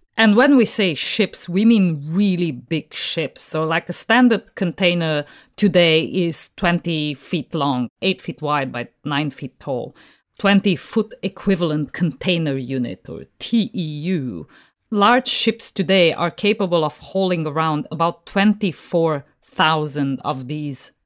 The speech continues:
containers. That's like having a train that is forty-four miles long. Or, as Megan whispers from the sidelines, seventy point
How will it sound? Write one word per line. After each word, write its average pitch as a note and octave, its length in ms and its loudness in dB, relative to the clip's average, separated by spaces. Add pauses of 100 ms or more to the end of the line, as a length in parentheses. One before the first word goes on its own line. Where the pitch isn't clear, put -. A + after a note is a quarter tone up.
containers. D#3 680 0 (300)
That's - 280 2
like E4+ 180 0
having G#3 580 0
a - 80 -4
train E3 640 0
that E3 260 0
is D#3 340 -2
forty-four F#3 680 -2
miles D3 480 -2
long. B2+ 460 -2 (720)
Or, F3 240 4
as D3+ 200 0
Megan D3 400 -2
whispers D3 440 -4
from C#3+ 220 -4
the C#3 80 -2
sidelines, C#3 540 -2
seventy D#3+ 500 -2
point C3+ 380 -4